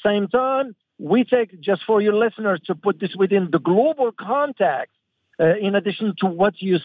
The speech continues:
stated, we have to keep in mind that Victoria Nuland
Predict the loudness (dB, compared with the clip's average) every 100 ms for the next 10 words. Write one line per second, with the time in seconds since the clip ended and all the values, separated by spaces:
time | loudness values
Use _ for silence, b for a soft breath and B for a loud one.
0 | 0 0 2 0 0 -2 _ _ _ _
1 | -4 2 2 2 -2 -4 -2 0 0 0
2 | -2 0 0 0 -6 _ _ _ -2 -2
3 | -2 0 2 0 -2 -2 0 0 0 -4
4 | -4 -4 -6